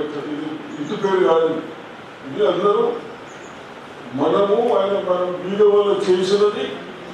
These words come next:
దాని కొరకు మనం నాశనం కాబట్టి వారు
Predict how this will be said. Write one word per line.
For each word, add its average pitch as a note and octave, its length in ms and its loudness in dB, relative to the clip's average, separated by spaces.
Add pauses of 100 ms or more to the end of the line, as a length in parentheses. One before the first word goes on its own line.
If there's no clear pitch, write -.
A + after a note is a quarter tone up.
(420)
దాని G3+ 360 4
కొరకు G3+ 360 4
మనం F3 160 0 (100)
నాశనం D#3+ 1160 -2 (1400)
కాబట్టి A3 480 2 (840)
వారు F#3 180 4